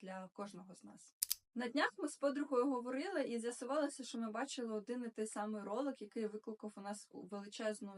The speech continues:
кількість емоцій, а точніше, обурення і незадоволення.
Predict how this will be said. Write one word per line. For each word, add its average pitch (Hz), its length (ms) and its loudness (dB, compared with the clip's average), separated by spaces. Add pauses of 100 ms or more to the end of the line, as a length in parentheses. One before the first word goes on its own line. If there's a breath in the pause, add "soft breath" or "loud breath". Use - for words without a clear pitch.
(100)
кількість 196 560 -8 (200)
емоцій, 214 580 -4 (340 loud breath)
а 202 160 2
точніше, 190 1120 -4
обурення 196 840 -2
і 202 360 -2
незадоволення. 180 920 -6